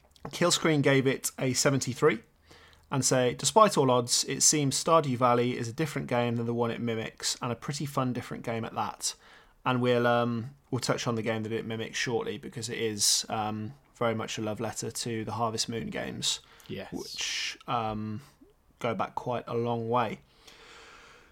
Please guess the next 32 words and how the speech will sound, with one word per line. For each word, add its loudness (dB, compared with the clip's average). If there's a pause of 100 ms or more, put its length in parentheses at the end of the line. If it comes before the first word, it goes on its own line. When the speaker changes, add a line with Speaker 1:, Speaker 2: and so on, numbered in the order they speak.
(220)
Speaker 1:
The 8
highest 6 (540)
user, 4 (440)
um, 4 (600)
is 2
in -4
Spanish, 2 (320)
so 6 (280)
I 0
didn't -2
choose 0
that 2
one -2
to -4
read -2
because -6
I -2
can't -4
speak -4
Spanish. -2 (500)
So 2
we've 0
gone 4
for 0
the 6
one 6
below 8
that, 4
which -2
is 0
a 0
ten, -2